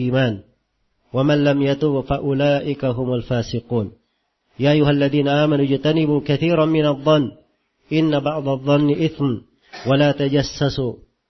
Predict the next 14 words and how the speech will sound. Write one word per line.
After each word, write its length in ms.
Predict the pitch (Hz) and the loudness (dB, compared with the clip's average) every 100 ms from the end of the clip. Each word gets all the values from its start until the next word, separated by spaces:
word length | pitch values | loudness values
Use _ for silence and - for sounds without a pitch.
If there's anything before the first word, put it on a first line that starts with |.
| _ _ _ _ - _ | _ _ _ _ -20 _
wala 320 | - 147 151 151 | -2 2 4 6
yaktab 400 | 147 147 143 131 | 4 2 -2 0
ba'dukum 560 | 156 147 135 139 131 | 0 0 -4 -4 -2
ba'dha, 480 | 147 147 127 117 - _ _ _ | -2 -2 -4 -6 -8 _ _ _
ayuhibbu 580 | 127 135 127 180 170 156 | -2 -2 0 -2 0 -2
ahadukum 800 | 175 156 143 139 139 139 123 - _ _ | 0 0 0 0 0 -2 -4 -8 _ _
ay 240 | 147 165 165 | 0 4 4
ya'kula 480 | - - 160 151 | 2 0 2 4
lahma 400 | 156 160 160 147 147 | 4 2 0 0 0
akhihi 380 | - 170 160 | 2 0 2
maitan 480 | 160 190 165 151 143 | 2 2 2 2 2
fakirihtumuh." 960 | 143 139 135 135 - 143 143 147 110 _ _ _ _ _ _ _ _ _ _ _ _ _ _ - | 0 -2 -2 -2 -2 -2 2 0 -2 _ _ _ _ _ _ _ _ _ _ _ _ _ _ -2
Ini 480 | 139 170 190 - - _ _ - | 2 4 2 -2 -10 _ _ 0
beberapa 720 | 139 143 147 143 135 131 - | 2 4 4 4 2 0 -6